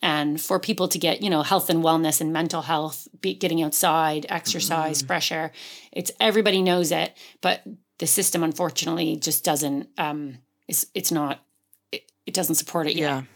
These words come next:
Speaker 1: But they know it. Like, when I talk to them, like, "Oh, yeah, we must do something about that." I'm going, "Okay, do it." But I don't know how,
Speaker 2: Yeah.
Speaker 1: you know,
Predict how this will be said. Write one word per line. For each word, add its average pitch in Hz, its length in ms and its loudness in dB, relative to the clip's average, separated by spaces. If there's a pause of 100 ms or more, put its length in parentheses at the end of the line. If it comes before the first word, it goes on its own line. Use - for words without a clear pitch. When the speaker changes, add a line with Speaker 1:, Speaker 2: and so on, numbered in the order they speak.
Speaker 1:
But 185 140 -2
they 190 120 4
know 196 240 4
it. 151 200 -2
Like, 185 220 -2
when 185 100 -2
I 180 60 0
talk 226 220 0
to - 40 -6
them, 185 120 -2
like, 202 180 0
"Oh, 294 100 -2
yeah, 285 260 2
we 269 140 0
must 269 300 2
do 233 100 0
something 190 280 -2
about 170 240 -2
that." 156 260 -4 (340)
I'm - 60 -16
going, 202 160 -4
"Okay, 254 180 -2
do 240 220 2
it." - 180 0
But 196 120 -2
I 196 80 2
don't 220 180 2
know 214 120 -2
how, 196 320 0
Speaker 2:
Yeah. 180 60 -4
Speaker 1:
you 170 80 -4
know, 180 220 -4